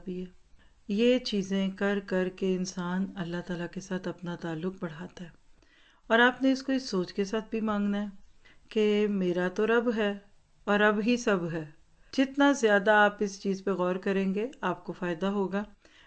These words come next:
अब आप ज़रा सा सोचिए, जिसके नाम की बरकत से कोई चीज़,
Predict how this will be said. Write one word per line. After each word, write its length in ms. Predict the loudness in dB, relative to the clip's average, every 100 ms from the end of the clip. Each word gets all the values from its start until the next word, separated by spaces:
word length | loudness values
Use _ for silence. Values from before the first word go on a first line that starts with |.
| _
अब 140 | 2 2
आप 160 | 0
ज़रा 300 | 2 4 4
सा 180 | 4 0
सोचिए, 720 | 2 0 0 -2 -2 -2 -4 -8 -20 -20 -20 _
जिसके 600 | 0 0 0 -2 0 2
नाम 540 | 2 2 4 4 2
की 180 | 2 -2 0
बरकत 420 | 0 0 -2 -2
से 200 | 0 0 -2 -2
कोई 580 | 2 4 4 4 2
चीज़, 400 | 0 -2 -2 -4